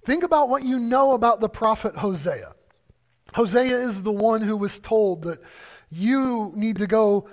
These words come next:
marry a prostitute and love her, and know all the while she's going to be unfaithful,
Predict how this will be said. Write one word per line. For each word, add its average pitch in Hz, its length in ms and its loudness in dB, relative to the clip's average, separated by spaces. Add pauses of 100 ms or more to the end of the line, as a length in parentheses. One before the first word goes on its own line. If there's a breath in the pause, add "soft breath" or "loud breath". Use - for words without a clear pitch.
(100)
marry 247 500 0
a 220 80 2
prostitute - 1000 -4
and 196 260 -4
love 220 240 4
her, 180 300 -10
and 202 320 -2
know 220 180 4
all 202 420 4
the 247 60 2
while 196 340 2
she's 240 300 -6
going 233 360 0
to 190 100 -4
be 220 240 -2 (500 loud breath)
unfaithful, 277 880 -2